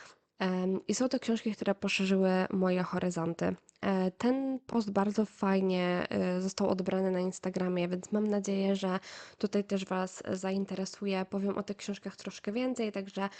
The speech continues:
nawet jeśli widzieliście posta, to bardzo Was zachęcam do wysłuchania. I pierwsza książka to jest Chrobot.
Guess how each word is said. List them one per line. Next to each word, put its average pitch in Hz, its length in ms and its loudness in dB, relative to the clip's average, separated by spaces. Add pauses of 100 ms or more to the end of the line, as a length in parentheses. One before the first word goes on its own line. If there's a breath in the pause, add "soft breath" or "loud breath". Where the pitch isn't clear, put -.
(280 loud breath)
nawet 202 320 4
jeśli 202 220 0
widzieliście 190 480 -2
posta, 180 320 -4
to 180 100 -4
bardzo 175 320 -6
Was 175 160 -6
zachęcam 180 520 -6 (140)
do 196 160 2
wysłuchania. 185 540 0 (1300)
I 233 80 -4
pierwsza 262 380 -4
książka 247 420 -2
to 233 100 -2
jest 226 180 -2
Chrobot. 185 560 -2